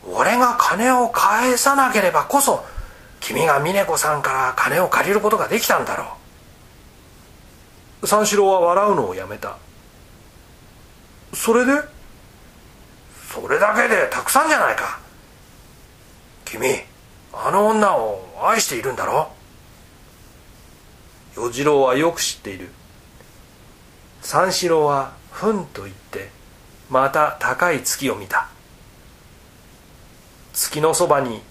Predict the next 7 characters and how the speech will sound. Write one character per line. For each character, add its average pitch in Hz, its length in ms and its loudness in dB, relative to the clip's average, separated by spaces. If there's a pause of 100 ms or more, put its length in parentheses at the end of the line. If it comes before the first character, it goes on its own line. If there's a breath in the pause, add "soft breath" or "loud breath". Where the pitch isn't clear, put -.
(200)
白 180 400 0
い 147 80 -2
雲 156 320 -4
が 95 140 -10
出 98 160 -16
た。 - 220 -14 (2250)
「君、 120 440 -4